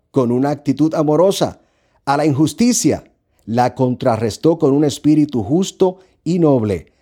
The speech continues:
A sus enemigos les ofreció perdón y al ser traicionado actuó con lealtad y fidelidad. Esa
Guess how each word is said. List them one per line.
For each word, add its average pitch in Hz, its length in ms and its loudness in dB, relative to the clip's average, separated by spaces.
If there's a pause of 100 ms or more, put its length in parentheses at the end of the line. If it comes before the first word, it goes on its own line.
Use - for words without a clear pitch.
(220)
A 120 140 0
sus 117 240 -2
enemigos 127 640 0
les 143 160 0
ofreció 143 480 0
perdón 160 560 2 (400)
y 139 160 2
al 123 160 0
ser 202 300 0
traicionado 165 1080 2 (180)
actuó 156 540 -2
con 139 240 0
lealtad 113 680 -2 (500)
y 156 160 -2
fidelidad. 135 720 0 (320)
Esa 202 560 0